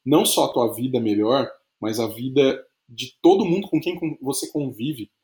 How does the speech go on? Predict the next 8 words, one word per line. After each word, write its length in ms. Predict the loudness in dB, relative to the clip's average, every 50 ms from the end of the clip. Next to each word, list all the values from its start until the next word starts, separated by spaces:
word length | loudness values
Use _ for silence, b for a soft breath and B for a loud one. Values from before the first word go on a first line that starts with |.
| _ _ _ _ -6
tá? 140 | -6 -4
Porque 400 | -4 -6 -6 -2 2 2 2 2 0
as 160 | -6 -8 -6
pessoas 280 | -4 -4 -2 -2 0 0
são 100 | 0 -2
impactadas. 720 | -2 -2 -4 -6 -4 -2 -2 0 0 0 -2 -2 -4 -2
Se 80 | -2 -2
você 160 | -2 -4